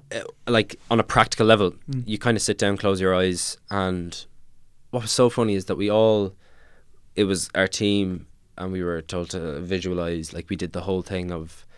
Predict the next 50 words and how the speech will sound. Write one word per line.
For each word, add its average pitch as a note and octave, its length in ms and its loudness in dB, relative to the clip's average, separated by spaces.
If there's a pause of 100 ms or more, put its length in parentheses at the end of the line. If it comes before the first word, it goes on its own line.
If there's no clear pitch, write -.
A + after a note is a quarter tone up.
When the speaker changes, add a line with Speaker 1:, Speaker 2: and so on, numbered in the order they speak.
(520)
Speaker 1:
pulling F#2+ 360 0
out F#2 180 0
of F2+ 100 -10
Naas. F2+ 380 -2
We F#2 60 0
were F2 60 0
driving F2 260 0
to F2 80 -8
Croke F#2 220 -4
Park F2 180 -2
'cause - 100 -12
we F#2 60 -4
were F2 60 -4
to G2 120 -12
visualise F2 540 -4
Leinster F#2 260 -2
final G2 300 0
day. D#2+ 240 -6
And F#2+ 140 -6
what's F2+ 140 -6
so G2 160 2
funny, F2 340 -4 (100)
the F#2+ 80 -2
year F#2+ 240 4
that F2 120 -6
we F2 120 -4
did F#2 200 -2
do F#2+ 100 -4
that F2 160 0
visualisation, E2+ 640 -4
we E2+ 80 -2
won F2 120 -2
the D#2+ 60 -6
Leinster E2 240 -6
final, E2 320 -6 (640)
which G2+ 180 -2
I F#2 120 0 (220)
think, E2 280 -8
like, C#2+ 260 -14
is - 140 -10
just D#2+ 180 -10
mad. E2+ 320 -6 (360)
But G#2 140 -4
we G2+ 120 0
visualised F#2 920 0 (300)
leaving G#2+ 320 0
Naas F#2+ 260 -2
G G2 140 -2
A F#2 260 2
A, F#2 360 0